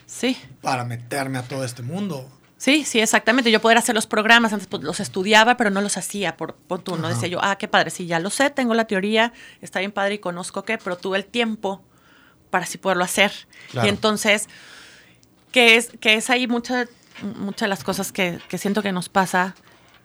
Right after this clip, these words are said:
Speaker 1: que te dicen las cosas y dices, "Es que sí, estaría bien padre". Y ya,
Speaker 2: Sí.
Speaker 1: y te quedaste
Speaker 2: Sí, sí,
Speaker 1: ahí.
Speaker 2: sí.
Speaker 1: No lo haces por desidia, por flojera, por todo.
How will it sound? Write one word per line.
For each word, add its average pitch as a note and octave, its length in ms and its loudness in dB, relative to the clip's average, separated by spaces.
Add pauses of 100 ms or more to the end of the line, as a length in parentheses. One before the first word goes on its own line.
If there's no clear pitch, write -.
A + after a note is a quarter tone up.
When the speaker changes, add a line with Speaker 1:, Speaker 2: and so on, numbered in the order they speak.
(480)
Speaker 1:
que G3+ 80 -8
te G3+ 140 -2
dicen C4 300 2
las C#4+ 160 0
cosas A#3+ 540 2
y G#3 140 -8
dices, F3+ 340 -10
"Es F3+ 140 -6
que G3 100 -10
sí, F#3+ 140 -6
estaría F3 260 -8
bien F3 120 -8
padre". - 300 -12 (680)
Y B3+ 100 -8
ya, D#4+ 140 -6
Speaker 2:
Sí. G#2+ 100 -6 (300)
Speaker 1:
y G#3+ 80 -8
te A3 120 -4
quedaste F#3+ 360 -2
Speaker 2:
Sí, F3 40 -8
sí, E3+ 60 -12 (100)
Speaker 1:
ahí. A#2 60 -12
Speaker 2:
sí. - 60 -18 (120)
Speaker 1:
No G3 140 2
lo A3+ 220 6
haces - 800 2 (760)
por G#3 300 4
desidia, G#3+ 840 0
por G#3 240 -4
flojera, F#3+ 760 -2
por F#3+ 160 -6
todo. G3+ 400 0